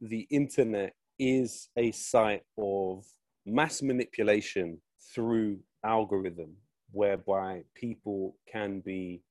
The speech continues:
essentially their entire thought process throughout the day almost can be curated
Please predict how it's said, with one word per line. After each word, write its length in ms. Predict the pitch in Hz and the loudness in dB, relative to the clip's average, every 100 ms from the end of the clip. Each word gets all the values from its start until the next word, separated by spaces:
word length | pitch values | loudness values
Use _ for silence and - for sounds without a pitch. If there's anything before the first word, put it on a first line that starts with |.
| _ | _
essentially 640 | 120 - 135 120 120 113 101 | -4 2 2 2 -2 0 2
their 240 | 110 107 | 2 2
entire 440 | 113 107 135 120 | 0 -2 0 0
thought 380 | 107 - 143 135 | -2 0 0 0
process 480 | - 113 101 104 95 - | 0 0 2 -2 -4 -2
throughout 320 | 107 104 87 | 2 4 2
the 80 | 98 | -4
day 380 | 92 107 98 - | 0 2 2 0
almost 600 | 123 113 87 82 - - _ - | -2 -2 -4 -8 -14 -20 _ -10
can 200 | 104 101 | -8 -4
be 200 | 101 95 | -6 -8
curated 840 | - - 101 104 110 - 90 | -8 -4 0 2 0 -2 -6